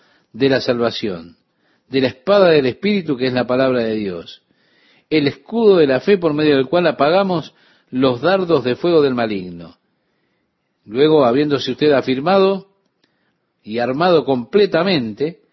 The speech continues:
entonces concluye diciendo, "Orando en todo tiempo con toda oración y súplica en el Espíritu".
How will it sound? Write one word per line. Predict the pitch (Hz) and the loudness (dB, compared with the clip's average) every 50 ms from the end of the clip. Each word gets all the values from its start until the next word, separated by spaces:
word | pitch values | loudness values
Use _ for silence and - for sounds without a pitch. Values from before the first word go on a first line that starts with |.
| _ _ _ _ _ _ _ | _ _ _ _ _ _ _
entonces | - 156 147 131 131 156 160 156 - 156 - | -12 -10 -10 -4 -4 -4 -2 -2 -4 -6 -6
concluye | - - 131 120 107 120 143 151 139 131 | -6 -6 -6 -6 -8 -8 -8 -6 -4 -4
diciendo, | 127 120 113 - - 127 123 120 120 131 139 147 - _ _ _ _ _ _ _ _ _ | -4 -4 -4 -6 -6 -6 -6 -4 -4 -6 -6 -6 -10 _ _ _ _ _ _ _ _ _
"Orando | - 135 135 143 156 175 190 175 170 156 135 131 | -2 0 2 2 2 2 0 -2 -2 -2 -2 -2
en | 127 123 123 113 | -2 -2 -4 -8
todo | 113 - 180 185 175 147 127 - | -6 -4 -2 0 0 -2 -4 -4
tiempo | - 175 185 180 160 160 147 123 | -4 -4 -4 -4 -4 -4 -4 -2
con | 127 127 127 127 | -4 -6 -6 -4
toda | - 185 190 175 | -2 0 0 2
oración | 151 135 127 - - 175 165 | 2 0 0 -2 -4 -6 -6
y | 143 | -6
súplica | 120 - 196 214 190 185 175 170 156 170 165 156 151 - _ _ _ _ _ _ _ | -4 -4 -4 -4 -4 -6 -8 -8 -6 -4 -6 -6 -6 -10 _ _ _ _ _ _ _
en | 151 151 147 | -6 -4 -2
el | 143 131 | -2 -4
Espíritu". | 123 113 - - 113 98 90 85 - - 90 - | -4 -6 -8 -10 -10 -10 -10 -14 -16 -20 -20 -20